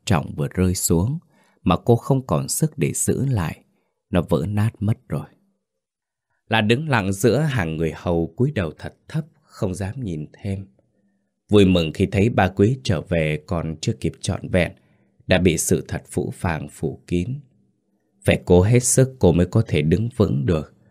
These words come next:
Hai hàng nước mắt không cách nào ngăn lại, như hạt trâu rơi lộp bộp xuống nền đất. Cách đó không xa,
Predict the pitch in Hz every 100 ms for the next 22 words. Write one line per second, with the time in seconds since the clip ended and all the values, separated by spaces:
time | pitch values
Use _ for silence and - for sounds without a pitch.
0 | _ _ _ _ - 127 120 90 80 104
1 | 147 143 147 - _ _ _ - - 92
2 | 85 - 127 92 76 76 95 98 95 87
3 | 76 - _ _ _ - 90 85 82 98
4 | - _ - 90 - 92 87 85 82 -
5 | 87 76 - - 98 95 123 78 - -
6 | 123 - _ _ _ _ _ _ _ _
7 | _ _ _ - 123 120 95 120 147 -
8 | 104 98 - 101 98